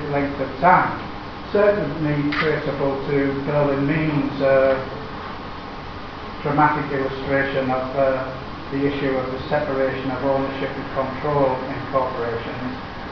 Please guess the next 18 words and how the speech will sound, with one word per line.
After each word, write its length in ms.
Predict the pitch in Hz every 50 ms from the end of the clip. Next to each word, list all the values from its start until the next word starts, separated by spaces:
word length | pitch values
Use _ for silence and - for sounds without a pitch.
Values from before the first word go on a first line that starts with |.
| - - - - - - - - - - - 143
in 100 | 135 135 131 - - 131 131 - - - - - - - 139
the 80 | 135
nineteen 420 | 135 135 131 127 127 135 143 131 127 - -
thirties. 400 | 170 170 175 170 - - - - - - - - - - - - - - - - - - - - - - - - - - -
This 160 | 196 190 185
is 260 | 190 170 156 - -
the 140 | 160 151 139
growth 400 | 156 156 156 147 139 143 143 143
of 240 | 147 135 - - -
the 400 | 147 143 139 139 139 139 139 139 - - - - - - - - - - - - - - -
foolish, 720 | 165 165 165 160 151 147 143 147 147 - - - - 143
uh, 320 | 139 135 135 135 135 135
notion 560 | 135 135 135 135 131 131 - 135 135 131 131 135 131 135
of 400 | - 127 - - - 127 127 123 - - - -
corporate, 640 | 156 147 139 123 - 135 135 120 - 151 151 151
uh, 400 | 143 135 135 135 135 135 135 135
social 400 | - 147 143 139 139 143 147 135 - -
responsibility. 960 | - - - - 151 151 151 147 - - - - - - - - - - -